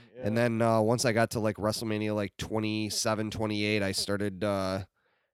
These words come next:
Speaker 1: I was skimming the bottom of the barrel to try to <laughs> find something,
Speaker 2: Yeah,
Speaker 1: so
Speaker 2: started to fizzle out a little bit. I
Speaker 1: Yeah.
Speaker 2: know the feeling.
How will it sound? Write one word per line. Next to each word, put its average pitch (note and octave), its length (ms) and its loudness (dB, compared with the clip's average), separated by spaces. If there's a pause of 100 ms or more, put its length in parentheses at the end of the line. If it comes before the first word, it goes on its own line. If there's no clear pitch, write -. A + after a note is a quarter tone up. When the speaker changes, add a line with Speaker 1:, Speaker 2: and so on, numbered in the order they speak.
(160)
Speaker 1:
I - 60 -6
was G2 160 -2
skimming A#2+ 320 -2
the A#2 80 0
bottom A2 260 4
of G#2+ 40 -2
the G#2 80 -2
barrel A2 280 2
to G#2+ 100 0
try A2 180 0
to G#2+ 60 0
<laughs> - 0 -
find C3 380 0
something, B2 540 0
Speaker 2:
Yeah, B2 40 -4
Speaker 1:
so A2+ 340 0
Speaker 2:
started A2 140 -4
to - 60 -20
fizzle C3+ 300 -12
out B2+ 180 -10
a B2 40 -16
little B2 160 -14
bit. A#2+ 120 -14
I C#3+ 100 -4
Speaker 1:
Yeah. G3 140 -2
Speaker 2:
know C#3+ 80 -4
the C3 60 -12
feeling. A#2+ 360 -18